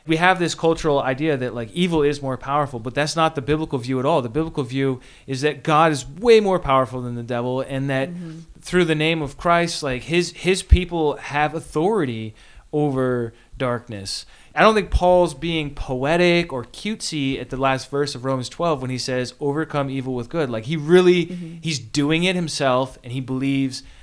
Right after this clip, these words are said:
Speaker 1: that that is the norm for the people of God. And I think that's exciting.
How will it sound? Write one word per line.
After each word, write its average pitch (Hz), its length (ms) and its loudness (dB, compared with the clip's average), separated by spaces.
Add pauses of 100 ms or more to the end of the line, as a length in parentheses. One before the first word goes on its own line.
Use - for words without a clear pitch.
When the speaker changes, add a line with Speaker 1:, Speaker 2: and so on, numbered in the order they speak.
Speaker 1:
that 113 220 -8
that 131 280 -2
is 123 160 -10
the 127 80 -8
norm 123 560 -4 (180)
for - 160 -10
the 117 100 -6
people 113 320 -8
of 95 100 -12
God. 110 480 -2
And 123 100 -2
I 180 60 6
think 240 160 4
that's 160 160 4
exciting. 135 540 0